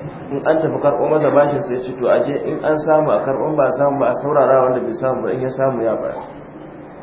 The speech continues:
In an je, an je, an je, an je, aka ce, "Kai, wani fa abin ya ci," sai ce, "Ku kyale wasu, na bar masa." Ce wannan shi ne babban abin da yake da kirki. Sauran abubuwan kirki duk ya watsar da damu.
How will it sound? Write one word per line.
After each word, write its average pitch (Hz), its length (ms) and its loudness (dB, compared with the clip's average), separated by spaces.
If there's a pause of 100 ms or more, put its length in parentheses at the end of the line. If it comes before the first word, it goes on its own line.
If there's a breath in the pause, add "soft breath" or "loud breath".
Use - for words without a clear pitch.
(260)
In 156 180 0
an 165 220 4
je, 165 180 6
an 160 260 6
je, 156 180 4
an 165 260 4
je, 160 160 4
an 151 240 4
je, 165 200 2
aka 160 220 0
ce, - 160 -8
"Kai, 135 180 2
wani 151 200 6
fa 143 160 2
abin 135 180 4
ya 123 120 0
ci," - 100 -4
sai 131 180 0
ce, 123 120 -4
"Ku - 100 -6
kyale - 240 0
wasu, 120 200 -2
na 120 120 0
bar 123 160 2
masa." 127 240 -6 (2250)
Ce 151 100 -6
wannan 165 240 6
shi 165 140 0
ne 160 100 4
babban 131 380 4
abin 160 260 6
da 143 100 0
yake 143 240 -2
da 117 100 0
kirki. - 340 -8 (200)
Sauran 160 280 2
abubuwan 170 340 4
kirki 156 260 -2
duk 160 140 2
ya 175 140 6
watsar 156 340 4
da 117 100 -4
damu. - 300 -6